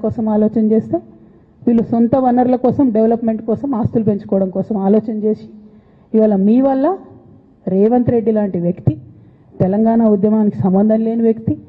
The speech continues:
కేసీఆర్ గారి కాలి గోటికి సరిపోని వ్యక్తి, ఆయన నిలబడి కేసీఆర్ గారిని చేయెత్తి చూపించి కేసీఆర్ గారి మీద సీబీఐ ఇవాళ నేను వేస్తా అని చెప్తున్నాడంటే కారణం ఎవరు దీనికి? నేను భరించిన ఇదే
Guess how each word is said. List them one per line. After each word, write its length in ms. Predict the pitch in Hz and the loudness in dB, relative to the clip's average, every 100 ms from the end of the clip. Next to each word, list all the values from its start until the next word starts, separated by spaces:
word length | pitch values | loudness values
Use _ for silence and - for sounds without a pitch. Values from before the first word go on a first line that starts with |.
| - - _ _ - | -20 -20 _ _ 0
కేసీఆర్ 540 | 214 220 247 233 226 214 | 2 2 2 2 2 2
గారి 180 | 208 202 - | 0 -2 0
కాలి 240 | 196 226 180 | 0 0 0
గోటికి 300 | 220 233 226 - | 0 0 -4 -2
సరిపోని 420 | 196 202 240 226 202 | -2 -2 -2 0 0
వ్యక్తి, 260 | 196 - 311 - - - _ _ _ 202 | -2 -2 -4 -8 -20 -20 _ _ _ 0
ఆయన 160 | 226 226 | 2 4
నిలబడి 320 | 226 240 254 233 | 4 2 0 0
కేసీఆర్ 380 | 226 220 240 226 226 | 0 2 2 2 2
గారిని 220 | 214 202 208 | 0 -2 -2
చేయెత్తి 360 | 226 240 233 214 | 2 2 0 -2
చూపించి 300 | 214 220 - 233 | -2 -4 -6 0
కేసీఆర్ 380 | 220 214 220 214 | 0 2 0 0
గారి 140 | 202 202 | 0 0
మీద 100 | 190 - | 0 0
సీబీఐ 360 | 226 214 220 220 214 - - - - | 0 2 2 2 -2 -12 -20 -14 -2
ఇవాళ 180 | 202 202 196 | 2 2 2
నేను 140 | 196 | 2
వేస్తా 240 | 233 - 240 | 0 0 -2
అని 120 | 220 202 | 0 0
చెప్తున్నాడంటే 640 | 208 226 208 190 180 262 320 - - | 0 -2 0 -2 -6 -8 -12 -12 -6
కారణం 320 | 185 233 240 208 | -2 -2 0 0
ఎవరు 180 | 226 233 | -2 -4
దీనికి? 280 | 247 247 - - - _ _ _ _ _ _ _ _ _ _ _ _ _ _ _ _ _ _ _ - - - - _ - 226 | -6 -6 -12 -20 -20 _ _ _ _ _ _ _ _ _ _ _ _ _ _ _ _ _ _ _ -20 -20 -20 -20 _ -2 2
నేను 140 | 240 208 | 2 2
భరించిన 420 | 202 240 - 208 180 - - - - | 0 -4 -4 -6 -8 -12 -14 -12 -6
ఇదే 140 | 185 | 0